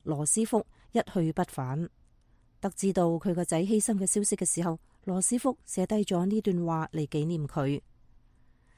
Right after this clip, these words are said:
「只有嗰啲唔怕死嘅人先至有資格生存，而嗰啲喺生命嘅樂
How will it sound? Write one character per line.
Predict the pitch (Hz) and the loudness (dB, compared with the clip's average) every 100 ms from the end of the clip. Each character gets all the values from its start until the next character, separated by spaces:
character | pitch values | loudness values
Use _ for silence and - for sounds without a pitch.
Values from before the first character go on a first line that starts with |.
| - | -2
「只 | - | 6
有 | 202 190 | 6 6
嗰 | 175 | 4
啲 | 185 214 202 | 4 4 4
唔 | 175 170 | 0 0
怕 | 214 185 | 2 2
死 | 208 165 | 2 2
嘅 | 190 190 | 2 2
人 | 160 131 - - - | 2 -2 -6 -16 -6
先 | - 254 | 0 2
至 | - 185 | 2 2
有 | 175 151 165 | 2 2 0
資 | - 196 | -4 -2
格 | 190 165 - | 0 0 0
生 | - 170 165 | -4 -2 -2
存， | 160 127 131 _ _ _ _ _ | -2 -2 -4 _ _ _ _ _
而 | 202 | 0
嗰 | 233 240 | 4 4
啲 | 277 | 4
喺 | 220 | 4
生 | - 269 | 2 4
命 | 262 202 | 4 4
嘅 | 180 185 | 4 4
樂 | 175 | 4